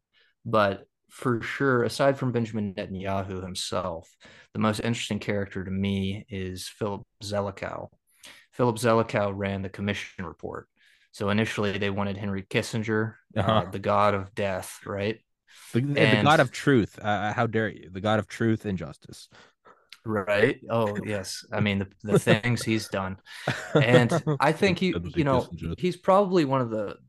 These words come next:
Speaker 1: the most intelligent people that we've had as state operators,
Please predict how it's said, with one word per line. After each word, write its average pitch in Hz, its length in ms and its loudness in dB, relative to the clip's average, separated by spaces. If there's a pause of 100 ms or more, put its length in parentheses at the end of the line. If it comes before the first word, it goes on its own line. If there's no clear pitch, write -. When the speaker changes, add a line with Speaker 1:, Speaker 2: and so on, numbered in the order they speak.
(360)
Speaker 1:
the 123 120 0
most 127 440 0
intelligent 110 800 0 (560)
people 123 520 -2
that 101 240 -2
we've 101 180 -8
had 104 320 -2
as 104 140 -4
state - 340 -4
operators, 117 840 -2